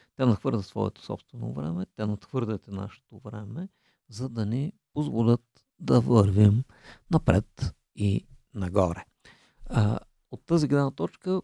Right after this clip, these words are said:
моята задача е съвсем проста и лесна. А, Данте е писал за всеки, всеки е въвлечен в това пътуване. А, в тези коментари,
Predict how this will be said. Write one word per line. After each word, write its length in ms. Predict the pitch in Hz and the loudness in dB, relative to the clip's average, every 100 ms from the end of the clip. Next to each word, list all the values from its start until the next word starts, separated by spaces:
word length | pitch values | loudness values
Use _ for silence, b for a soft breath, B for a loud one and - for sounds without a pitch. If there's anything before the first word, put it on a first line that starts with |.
| - | -4
моята 380 | 113 120 - 110 | -2 0 0 0
задача 360 | 110 113 117 | 0 -4 -4
е 60 | 107 | -6
съвсем 580 | - 104 - 110 101 101 - _ _ | -6 -8 0 0 0 -6 -14 _ _
проста 460 | 113 107 - - 101 | 0 0 -2 -4 -2
и 580 | 101 104 101 101 - - 107 | 0 -2 -4 -6 -8 -12 -6
лесна. 560 | 104 98 - 151 160 196 B B B B | -2 -2 -2 -4 -2 -2 B B B B
А, 260 | - 110 107 | -6 -4 -4
Данте 360 | - - 104 101 | -4 -2 -2 -2
е 60 | 95 | -6
писал 580 | - - 95 101 120 - _ | -8 -10 -8 -8 -12 -20 _
за 160 | 101 - | -16 -16
всеки, 580 | - - 101 - 156 185 - _ _ _ | -12 -10 -10 -10 -10 -10 -12 _ _ _
всеки 460 | - - - - - _ _ | 2 4 4 -6 -12 _ _
е 80 | 120 | 0
въвлечен 520 | 95 92 104 95 101 | 2 2 0 0 -6
в 180 | - - | -8 -8
това 240 | - 123 | -8 -10
пътуване. 680 | 107 - - 135 135 156 214 - _ _ _ _ 160 | -10 -16 -10 -6 -4 -4 -6 -10 _ _ _ _ -14
А, 200 | 160 165 160 | -12 -14 -12
в 160 | 165 165 _ _ _ _ _ _ _ _ _ _ _ _ | -12 -12 _ _ _ _ _ _ _ _ _ _ _ _
тези 220 | 143 135 113 | -8 -8 -8
коментари, 640 | 127 113 110 127 123 | -10 -10 -10 -10 -12